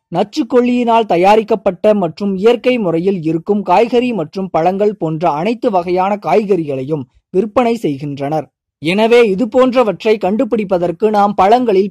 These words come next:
பி எல் யு என்னும் குறியீடு போட்ட ஸ்டிக்கர் ஒட்டப்பட்டிருக்கும். பி எல் யு ஸ்டிக்கர் என்பது பிரைஸ் லாக்அப் நம்பர் எனப்படுகிறது. அப்படி என்றால் நாம் வாங்கும் காய்கறிகள் மற்றும் பழங்களில் பூச்சிக்கொல்லி,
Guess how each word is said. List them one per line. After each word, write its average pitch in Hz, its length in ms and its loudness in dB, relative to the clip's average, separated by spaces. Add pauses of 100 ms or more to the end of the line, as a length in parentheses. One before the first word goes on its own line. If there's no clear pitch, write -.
பி 247 80 0 (140)
எல் 240 160 0
யு 240 80 -4 (160)
என்னும் 190 320 -4
குறியீடு 254 420 -2
போட்ட 185 300 -2
ஸ்டிக்கர் 208 420 0
ஒட்டப்பட்டிருக்கும். 160 880 -2 (320)
பி 240 100 -2 (120)
எல் 262 160 0
யு 269 160 -2
ஸ்டிக்கர் 208 380 0 (120)
என்பது 135 300 -2 (340)
பிரைஸ் 247 380 0
லாக்அப் 240 440 2
நம்பர் 170 280 -2 (100)
எனப்படுகிறது. 147 680 -4 (360)
அப்படி 254 320 0 (120)
என்றால் 190 360 2
நாம் 180 220 0
வாங்கும் 226 400 0
காய்கறிகள் 220 580 2
மற்றும் 185 340 -8
பழங்களில் 147 540 -2 (280)
பூச்சிக்கொல்லி, 196 680 0